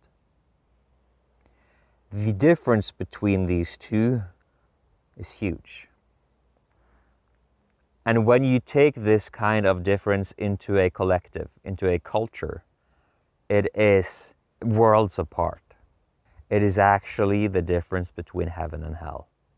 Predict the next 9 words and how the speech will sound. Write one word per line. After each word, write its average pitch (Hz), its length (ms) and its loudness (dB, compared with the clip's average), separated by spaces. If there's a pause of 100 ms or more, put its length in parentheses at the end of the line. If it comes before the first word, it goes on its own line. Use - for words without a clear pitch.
(760)
'Cause - 360 2
true 160 380 4
vulnerability 107 1160 4 (480)
will 101 280 2
always 120 1000 4 (480)
make 117 600 4
you 104 320 2
more 101 260 4
powerful. 98 720 -2